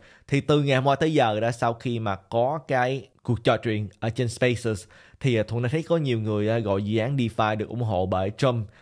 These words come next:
là hành động đáng xấu hổ, mạo hiểm. Tại vì, à, ông, à, đang ứng cử hiện bây giờ và chỉ còn không tới hai tháng nữa đó là sẽ bỏ phiếu. Thì nếu như mà có chuyện gì xảy ra với dự án này đó,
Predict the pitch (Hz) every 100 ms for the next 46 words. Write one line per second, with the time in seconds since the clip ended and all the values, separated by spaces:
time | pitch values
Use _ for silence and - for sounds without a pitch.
0 | - 107 104 101 101 90 87 104 113 139
1 | 143 147 127 90 90 117 113 113 95 110
2 | 95 107 127 104 104 104 95 - - -
3 | _ 120 120 117 113 110 - - 131 117
4 | 147 123 113 110 120 117 98 87 _ -
5 | 110 120 123 117 98 - 117 131 127 120
6 | 139 113 98 123 101 101 104 98 - 131
7 | 170 - - - 123 113 131 196 175 120
8 | 131 - 117 113 113 117 110 107 113 104
9 | 117 123 101 98 107